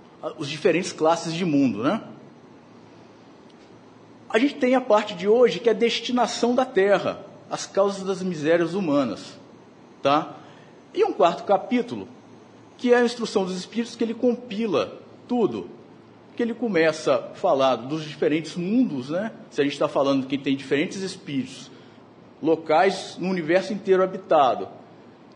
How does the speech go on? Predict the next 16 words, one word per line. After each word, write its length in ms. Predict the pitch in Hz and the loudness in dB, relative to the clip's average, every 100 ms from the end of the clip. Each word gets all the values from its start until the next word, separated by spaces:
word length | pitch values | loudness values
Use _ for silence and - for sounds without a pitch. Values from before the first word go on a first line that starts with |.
| - 196 | -10 2
e 80 | |
esse, 300 | 220 226 - | 4 4 -4
pra 180 | - 208 | -2 0
diferentes 460 | 190 - 190 202 208 | 0 2 2 2 -4
espíritos 480 | 196 - - 185 - | -6 -6 -6 -6 -2
em 40 | 185 | -2
evolução, 600 | 175 170 156 - 127 107 | 0 0 -2 -2 -2 -2
a 40 | |
gente 140 | 131 131 | -4 -2
vai 140 | 123 | -2
ter 160 | 127 135 | 0 0
locais 720 | 127 - 123 120 - - - | 0 0 0 0 -4 -12 -16
diferentes 540 | 127 - 127 135 143 - | -8 0 2 2 -2 -2
também 300 | 120 117 120 | -2 -2 -2
de 80 | |
evolução, 760 | 113 113 107 - - 220 185 - | -4 -4 -6 -6 -2 0 0 -4